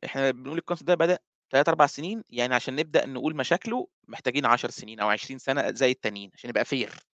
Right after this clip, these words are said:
أنت خدت عشرين سنة ت-، تcriticize data warehouse عشان تطلّع data lake. وبعدين خدت عشرين سنة عشان تcriticize data lake تطلّع lake house.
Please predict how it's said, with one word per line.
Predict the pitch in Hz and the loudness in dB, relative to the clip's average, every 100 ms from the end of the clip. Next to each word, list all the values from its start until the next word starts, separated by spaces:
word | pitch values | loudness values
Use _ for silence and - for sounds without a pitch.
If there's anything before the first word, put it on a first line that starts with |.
| _ _ _ _ _ | _ _ _ _ _
أنت | _ | _
خدت | - 147 127 | 0 2 2
عشرين | - 143 | -2 -6
سنة | - 160 208 | 0 2 2
ت-، | - - - | -2 -12 -4
تcriticize | 117 - 117 - 135 135 120 | -4 -4 -8 0 4 4 2
data | 127 120 | -2 0
warehouse | 110 143 185 | 4 4 4
عشان | 143 117 - | -2 -12 -2
تطلّع | 127 127 | 2 2
data | 120 113 101 | 2 -2 -6
lake. | - - _ _ _ _ _ _ _ _ _ _ _ | -8 -20 _ _ _ _ _ _ _ _ _ _ _
وبعدين | 113 120 139 | -6 -4 0
خدت | 151 139 | 2 2
عشرين | - 151 | -2 -4
سنة | - 170 | 2 2
عشان | 180 123 | 2 -2
تcriticize | - - - 123 143 | -8 -16 -18 -4 -4
data | 139 139 | -2 0
lake | 170 - | 0 -2
تطلّع | - 135 139 123 | 2 4 6 6
lake | 127 - | 2 0
house. | 95 - - | -2 -2 -14